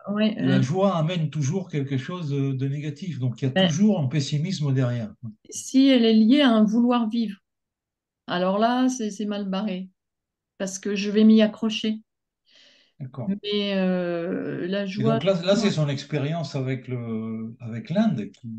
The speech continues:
Speaker 2: qui est le bouddhisme, qui en
Speaker 1: Voilà, ouais, là, c'est assez proche du
Speaker 2: Ouais.
Speaker 1: bouddhisme. C'est-à-dire,
Speaker 2: D'accord.
Speaker 1: je, je peux être très joyeux de voir un, un beau paysage, de voir une personne sourire, de voir, euh,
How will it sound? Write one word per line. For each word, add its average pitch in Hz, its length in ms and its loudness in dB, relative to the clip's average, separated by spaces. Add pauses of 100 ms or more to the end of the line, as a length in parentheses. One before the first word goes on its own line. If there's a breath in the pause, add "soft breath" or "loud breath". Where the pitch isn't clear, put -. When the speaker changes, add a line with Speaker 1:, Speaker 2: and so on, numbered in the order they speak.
Speaker 2:
qui 113 360 -10
est 107 40 -8
le 110 100 -6
bouddhisme, 123 520 -6
qui 110 120 -16
en 107 120 -12 (120)
Speaker 1:
Voilà, 233 420 -4
ouais, 214 300 -6
là, 196 220 -2
c'est 202 160 -8
assez 147 280 -10
proche - 320 -2
du 156 60 -6
Speaker 2:
Ouais. - 60 -4
Speaker 1:
bouddhisme. - 360 -4 (280)
C'est-à-dire, 170 440 -4
Speaker 2:
D'accord. 254 220 -2
Speaker 1:
je, 180 80 -6
je 180 140 -6
peux 175 180 -6
être 185 160 0
très 185 200 -4
joyeux 175 420 -2
de 214 80 0
voir 185 260 -2
un, 175 160 -4 (120)
un 175 40 -4
beau 175 160 -4
paysage, 175 680 -4
de 180 80 -6
voir 165 320 -6
une 165 100 -10
personne 170 360 -8
sourire, 196 720 2
de 175 80 0
voir, 165 560 -2
euh, 151 120 -6